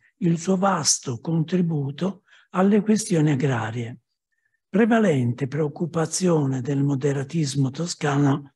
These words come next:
dagli anni venti dell'Ottocento e dello stesso ceto dirigente fino ai primi anni del secolo seguente,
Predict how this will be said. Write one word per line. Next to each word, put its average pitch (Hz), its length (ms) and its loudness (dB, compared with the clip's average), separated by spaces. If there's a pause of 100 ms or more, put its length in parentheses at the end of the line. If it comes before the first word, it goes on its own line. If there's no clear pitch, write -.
dagli 175 440 6
anni 190 300 8
venti 160 580 2
dell'Ottocento 143 1300 -10 (420)
e 220 220 0
dello 165 340 -2
stesso 190 460 -4
ceto 175 420 -6
dirigente 151 840 -2
fino 165 260 -2
ai 160 40 -4
primi 175 400 2
anni 156 460 -2 (260)
del 185 260 2
secolo 139 480 -4
seguente, 117 840 -10